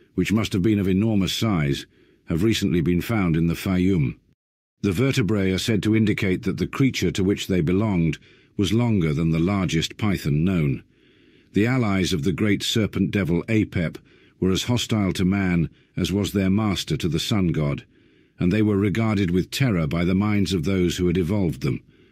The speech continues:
On the other hand, there were several spirits whose actions were friendly and beneficial to man, and some of these were supposed to battle on his behalf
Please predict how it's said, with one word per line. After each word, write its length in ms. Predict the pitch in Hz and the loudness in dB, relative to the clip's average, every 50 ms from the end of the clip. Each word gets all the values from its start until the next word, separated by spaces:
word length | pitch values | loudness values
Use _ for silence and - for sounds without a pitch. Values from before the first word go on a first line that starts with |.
| _ _ _ _ _ _ _ _ _ - | _ _ _ _ _ _ _ _ _ -4
On 160 | 87 92 92 | -2 0 0
the 100 | 95 101 | 2 0
other 180 | 113 107 98 85 | 0 0 -2 -2
hand, 420 | 80 85 82 76 71 69 67 - _ _ - - _ _ _ _ - | -2 -2 -2 0 0 -2 -2 -4 _ _ -20 -20 _ _ _ _ -2
there 100 | 92 92 | 0 0
were 100 | 95 95 | 0 0
several 380 | - - 143 127 101 107 101 | 0 0 0 0 2 0 0
spirits 460 | 87 - - - 131 110 95 80 - - | -2 -2 0 0 2 2 2 0 0 0
whose 180 | 98 92 82 | 0 0 0
actions 460 | 107 110 101 - - - 90 80 - | 0 -2 -4 -4 -2 0 0 0 0
were 80 | 90 90 | 0 -2
friendly 460 | - - - 135 120 107 87 78 78 76 | -2 0 0 0 2 2 2 2 0 0
and 120 | 78 76 | 0 0
beneficial 560 | - 104 98 92 80 - 117 - - 80 73 | 0 0 0 0 0 -2 -2 -2 0 -2 -2
to 120 | - - 87 | -2 0 0
man, 380 | 90 90 85 76 71 69 69 - _ _ - - _ _ _ _ _ _ - | 0 2 0 0 0 -2 -4 -6 _ _ -20 -20 _ _ _ _ _ _ -4
and 100 | - 78 | -4 -2
some 220 | - - 135 135 123 | 0 0 2 2 2
of 140 | 101 80 | 2 2
these 320 | 98 113 110 104 92 78 85 | 2 2 2 2 2 0 -2
were 40 | 87 | -4
supposed 380 | - - 85 - 110 104 85 - | -2 -2 -2 0 0 -2 0 0
to 60 | 90 | -2
battle 380 | 73 - 120 113 101 - 87 80 | -2 -2 -2 -4 -2 -2 0 0
on 100 | 78 73 | 0 0
his 160 | 78 90 78 | 0 -2 -2
behalf 560 | - - 82 76 101 95 76 71 71 - - | 0 -2 -2 0 0 0 0 0 -2 -4 -10